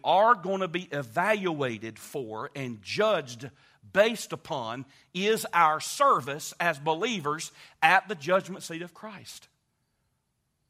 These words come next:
And here in Matthew twenty-five, it bears this out. So let's keep reading. Go back to verse thirty-four. We had to set the stage.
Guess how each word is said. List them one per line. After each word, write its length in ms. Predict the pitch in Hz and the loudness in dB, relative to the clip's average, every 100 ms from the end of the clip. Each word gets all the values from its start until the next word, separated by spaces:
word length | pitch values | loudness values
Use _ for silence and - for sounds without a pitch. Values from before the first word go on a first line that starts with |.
| _ _ _ - | _ _ _ -14
And 100 | 123 | -6
here 220 | 175 156 | -2 -2
in 100 | 147 | 0
Matthew 380 | 156 170 - 139 | 0 -2 -4 -14
twenty-five, 640 | 165 151 135 196 196 151 | -10 -8 -4 0 0 0
it 140 | 143 117 | -4 -6
bears 260 | 139 135 | -8 -8
this 240 | - 123 196 | -10 -12 -12
out. 440 | 185 110 - - _ _ _ _ _ _ _ _ _ _ - | -12 -14 -18 -20 _ _ _ _ _ _ _ _ _ _ -10
So 140 | 208 | -4
let's 240 | 190 233 - | -2 -2 -2
keep 220 | 208 202 | -8 -6
reading. 380 | 196 185 147 175 | -6 -4 -4 -4
Go 140 | 180 | -4
back 320 | 139 180 220 - | 0 2 2 0
to 80 | |
verse 280 | 170 185 165 | -4 -4 -4
thirty-four. 540 | 196 175 160 - 190 160 | -2 -4 -4 -4 -4 -2
We 120 | 170 | 0
had 180 | 196 160 | 0 -2
to 80 | |
set 360 | - - 214 - | -8 0 0 0
the 60 | 190 | -12
stage. 580 | - 220 208 165 196 | -4 0 2 0 -6